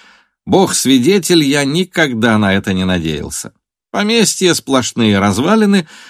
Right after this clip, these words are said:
но жить мы должны именно здесь. Если сможешь, приезжай навестить нас в сентябре. К этому времени мы обустроимся. Теперь мне больше не о чем мечтать.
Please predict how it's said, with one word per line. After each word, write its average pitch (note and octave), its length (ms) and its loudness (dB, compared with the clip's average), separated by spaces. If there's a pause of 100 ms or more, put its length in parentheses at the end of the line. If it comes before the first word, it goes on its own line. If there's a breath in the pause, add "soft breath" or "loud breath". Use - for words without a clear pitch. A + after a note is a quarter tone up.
(160 loud breath)
но G3 240 2
жить E3 280 0
мы E3 120 0
должны C#3 420 0
именно B2 480 0
здесь. G2 500 -2 (320)
Если B2 300 -2
сможешь, C#3+ 560 -2 (380 loud breath)
приезжай E3+ 540 2
навестить C#3 500 -2
нас B2 220 0
в - 60 -8
сентябре. A2 580 0
К - 100 -8
этому A#2+ 320 2
времени D#3 400 0
мы C3 160 0
обустроимся. G2+ 840 -4 (460)
Теперь D3+ 440 0
мне C#3+ 240 -2
больше C#3 380 -2
не D#3 120 -4
о C3 100 -2
чем F2 280 -6
мечтать. E2+ 560 -6